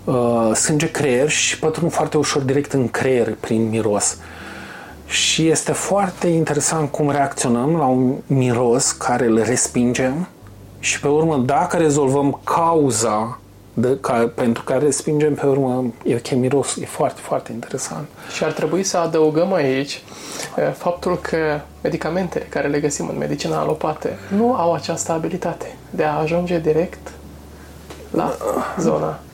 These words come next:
Speaker 2: de creier.
Speaker 1: Da,
Speaker 2: Creier.
Speaker 1: dar, na, medicamentele
Speaker 2: Sunt
Speaker 1: sunt, noi vorbim pe partea
Speaker 2: Da,
Speaker 1: asta.
Speaker 2: sunt două, două tabere diferite.
Speaker 1: Da, fiecare își are treaba lui și, na.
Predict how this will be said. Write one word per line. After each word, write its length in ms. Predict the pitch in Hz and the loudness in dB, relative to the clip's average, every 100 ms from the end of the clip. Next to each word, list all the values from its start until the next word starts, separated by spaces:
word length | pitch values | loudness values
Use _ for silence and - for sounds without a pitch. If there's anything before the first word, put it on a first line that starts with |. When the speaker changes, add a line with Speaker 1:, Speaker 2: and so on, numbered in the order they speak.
| - | -16
Speaker 2:
de 180 | - 165 - - | -6 -6 -6 -14
creier. 320 | - - - 190 190 196 | -8 -8 -6 -4 -2 0
Speaker 1:
Da, 240 | 165 151 | 2 2
Speaker 2:
Creier. 220 | 117 135 | 2 0
Speaker 1:
dar, 440 | - 233 220 220 214 208 - - | 2 4 4 4 2 2 -2 -2
na, 280 | 180 - - 330 254 | 0 0 -4 0 2
medicamentele 520 | 233 180 170 160 139 | 2 2 2 2 2
Speaker 2:
Sunt 140 | 131 | 2
Speaker 1:
sunt, 220 | 131 202 135 | 2 2 2
noi 120 | 131 | 2
vorbim 360 | 147 139 139 | 2 2 2
pe 300 | 139 139 127 127 | 2 2 0 0
partea 280 | 143 127 160 | 0 2 2
Speaker 2:
Da, 60 | |
Speaker 1:
asta. 200 | 117 - | 2 2
Speaker 2:
sunt 300 | 175 175 175 - - 165 | 2 0 -2 -10 -6 0
două, 280 | 165 160 151 156 156 | 4 4 4 2 2
două 280 | 160 147 143 139 143 294 190 - | 2 4 4 2 0 -4 -6 -2
tabere 340 | 156 147 139 | 0 0 0
diferite. 500 | 147 - 139 139 - 147 - - - | -2 -2 -2 -2 -6 -10 -14 -16 -6
Speaker 1:
Da, 120 | 196 180 185 | 0 2 2
fiecare 880 | - 311 226 202 180 175 165 151 - | 2 2 2 2 4 4 4 2 2
își 240 | 185 - 160 | 0 0 2
are 180 | 151 147 | 2 2
treaba 380 | 147 151 131 | 2 2 2
lui 260 | 147 170 160 | 4 4 2
și, 400 | - - - 147 | 0 0 2 2
na. 280 | 143 123 | 2 0